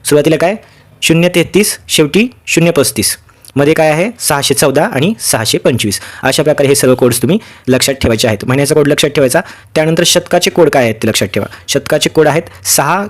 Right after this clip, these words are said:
चार, दोन आणि शून्य. सुरुवात कुठून होते? सहापासून. सहापासून सुरुवात करायची आणि नंतर दोन दोन्ही संख्या कमी करत जायची. सहा, त्याच्यानंतर चार, त्याच्यानंतर दोन,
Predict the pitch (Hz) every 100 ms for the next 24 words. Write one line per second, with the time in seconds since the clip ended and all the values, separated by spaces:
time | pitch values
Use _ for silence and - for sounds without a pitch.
0 | - - 147 151 - - 127 143 160 131
1 | 123 151 143 104 95 - - - - -
2 | - - - - 151 151 175 170 165 208
3 | - 170 147 107 - - - - 143 147
4 | 165 160 156 147 151 127 - 165 - 135
5 | 143 156 147 160 156 147 175 127 123 110
6 | 107 101 98 104 - - - - 120 160
7 | 131 - 113 107 - 139 170 - 123 117
8 | 110 110 147